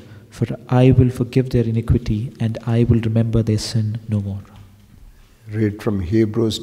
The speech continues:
Speaker 2: ten chapter, sixteen to eighteen.
Speaker 1: "This is the covenant that I will make with them after those days," declares the Lord. "I will put my laws on their hearts and write them on their minds." Then he adds, "I will remember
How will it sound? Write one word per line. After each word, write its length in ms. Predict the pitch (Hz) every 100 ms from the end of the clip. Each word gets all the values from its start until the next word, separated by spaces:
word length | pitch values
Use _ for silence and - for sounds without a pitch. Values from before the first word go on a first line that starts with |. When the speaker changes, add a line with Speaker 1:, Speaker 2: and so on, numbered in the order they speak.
| 107
Speaker 2:
ten 160 | 95
chapter, 440 | 85 95 90 - 101 -
sixteen 400 | 78 - 78 78 -
to 100 | 69
eighteen. 260 | - - - - - - - - 117 156
Speaker 1:
"This 120 | -
is 100 | 160
the 160 | - 151 139
covenant 440 | 127 143 139 135 131
that 160 | - 131
I 40 |
will 200 | 123 123 120
make 200 | 127 127
with 180 | 117 -
them 160 | 107 101 - - - - - - 127
after 180 | - 131 123
those 180 | 113 - 117
days," 240 | 113 113 - 113
declares 440 | - 117 117 -
the 160 | - 107 104
Lord. 220 | 104 - - - - - - - -
"I 80 | 123
will 180 | 127 - 180
put 160 | - 151
my 80 | 127
laws 480 | 120 127 147 - - 147
on 180 | 120
their 180 | 120 113 104
hearts 380 | 120 123 - - - - -
and 180 | 117 120
write 280 | 123 135 -
them 180 | 139 127 -
on 100 | 117
their 160 | 117 110
minds." 520 | 110 110 101 - - - - - - - - 113
Then 240 | 131 139 139
he 80 | 123 131 123
adds, 340 | 113 - - - - - - - -
"I 80 | 135
will 240 | 131 131 135
remember 360 | 156 160 160